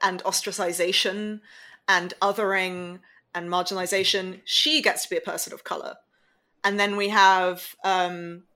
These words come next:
other characters, say, like, the, the couple of black characters that you see around, like Fringilla, and characters whose names I can't remember because they're not mentioned enough and I didn't pay enough attention.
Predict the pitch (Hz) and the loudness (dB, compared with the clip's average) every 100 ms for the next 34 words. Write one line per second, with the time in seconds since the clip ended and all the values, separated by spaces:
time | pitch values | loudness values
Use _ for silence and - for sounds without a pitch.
0 | _ _ _ 240 254 247 226 196 196 208 | _ _ _ 4 6 4 4 4 2 -2
1 | 190 185 - - - _ _ - 196 185 | -2 -2 -6 -8 -20 _ _ -2 0 2
2 | 180 170 190 170 - 190 202 190 175 175 | 0 0 -4 -4 -4 -4 -2 -2 -4 2
3 | 185 - 214 180 - 180 165 170 175 - | 2 2 2 2 0 -6 -6 -8 -4 -2
4 | 175 170 170 165 165 165 185 175 233 208 | -2 -2 -2 -4 -8 -8 -8 0 2 4
5 | 202 196 185 175 180 170 170 165 - - | 4 4 4 4 4 2 -2 -10 -10 -12
6 | - 190 - 233 240 240 240 320 330 285 | 0 0 0 -4 -4 0 4 4 4 2
7 | 240 240 214 196 190 185 196 202 233 233 | 2 2 0 0 -4 -6 -6 -4 -6 -2
8 | 277 285 262 233 202 196 - 185 190 196 | -2 -2 -2 -2 0 0 -2 -4 0 0
9 | 196 - - - - - 226 226 240 220 | -2 -6 -20 -20 -20 -8 -6 -2 -2 -4
10 | 220 240 - | -4 -6 -6